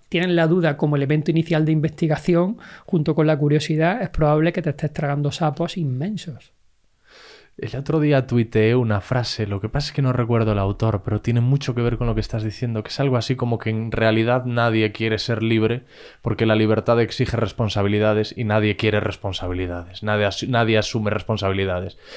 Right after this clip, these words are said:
Speaker 2: Y es lo que tú estás diciendo, ¿no?
Speaker 1: Hombre, ten en cuenta que, eh, la libertad lleva un precio, como todo en esta vida. Y, y, em, es verdad que una de las cosas que tiene el ser humano maravillosa es, por una parte, tú no puedes rectificar lo que pasó,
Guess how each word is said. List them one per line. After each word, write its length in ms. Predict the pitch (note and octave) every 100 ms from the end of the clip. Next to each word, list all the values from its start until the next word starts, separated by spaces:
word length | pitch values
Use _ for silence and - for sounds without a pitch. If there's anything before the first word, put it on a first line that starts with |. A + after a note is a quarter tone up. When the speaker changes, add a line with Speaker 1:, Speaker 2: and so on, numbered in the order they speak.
| -
Speaker 2:
Y 60 | A2+
es 40 |
lo 80 | A2
que 60 | B2+
tú 100 | C#3+
estás 220 | C#3+ A#2+
diciendo, 440 | G2 - D#3 G#2+
¿no? 160 | G#2+ G3+ - - - -
Speaker 1:
Hombre, 260 | D#3+ D#3+
ten 200 | C3+ C#3+
en 100 | E3
cuenta 260 | E3+ E3 F3+
que, 240 | F3+ E3+
eh, 300 | - D3 C3+ - - - - - - _ -
la 160 | D#3+ D3+
libertad 340 | D3+ D#3 G#3+
lleva 140 | A#3 E3
un 120 | C#3+
precio, 360 | - - D3+
como 160 | C3+ C3+
todo 160 | D3 C3
en 100 | B2
esta 240 | - C#3+
vida. 320 | A#2 - - -
Y, 320 | F#3 C#3 C#3+
y, 140 | - C#3+
em, 240 | C#3+ C3+ - _ _ - -
es 140 | D#3+
verdad 380 | E3 F3 F#3+ F#3+
que 420 | E3 D#3 C#3 C#3 - -
una 280 | E3+ D#3+ D#3+
de 40 |
las 120 | E3
cosas 240 | - D3+ D3+
que 80 |
tiene 160 | D3 D#3
el 60 | D3
ser 140 | D#3+
humano 220 | D3+ D#3+
maravillosa 640 | D3+ C#3+ C#3 D#3 D#3 C#3
es, 100 | B2 - - - -
por 120 | D3+
una 160 | E3+
parte, 200 | E3 F3
tú 160 | F3 E3+
no 160 | D#3 D3
puedes 300 | D3+ C#3+ C#3
rectificar 560 | C#3+ - - E3 C#3
lo 100 | C3+
que 80 | C3+
pasó, 320 | C#3 - E3